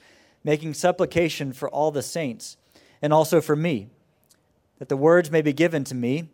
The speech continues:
in opening my mouth boldly to proclaim the mystery of the gospel, for with which I am an ambassador in chains, that I may boldly declare it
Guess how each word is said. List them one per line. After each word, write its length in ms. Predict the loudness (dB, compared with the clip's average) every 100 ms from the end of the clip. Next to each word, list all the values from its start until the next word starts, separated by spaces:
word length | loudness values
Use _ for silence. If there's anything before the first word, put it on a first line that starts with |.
| -12
in 400 | -10 -8 -10 -14 _ -2
opening 360 | 0 0 0 0
my 140 | 0
mouth 300 | 2 0 -2
boldly 500 | 0 4 4 4 -4
to 100 | -4
proclaim 400 | -10 -8 -6 -4
the 80 | -6
mystery 640 | -2 -4 -4 -8 -6 -6 -10 _ _ _ _
of 100 | -8
the 80 | -2
gospel, 480 | 0 0 -2 -16 -20 _ _ _ _ -4
for 140 | 0
with 180 | 2 2
which 340 | 0 0 -4 -8
I 180 | -4 0
am 280 | 0 -2 -8
an 80 | -8
ambassador 600 | 0 2 0 -2 -4 -4
in 240 | -4 -8 -8
chains, 520 | -6 -6 -8 -16 -20 _ _ _ _ _
that 100 | -2
I 80 | 0
may 160 | 0 -2
boldly 720 | 0 2 4 4 0 0 -8 _ _
declare 460 | -8 -8 -2 0 0
it 220 | -2 -10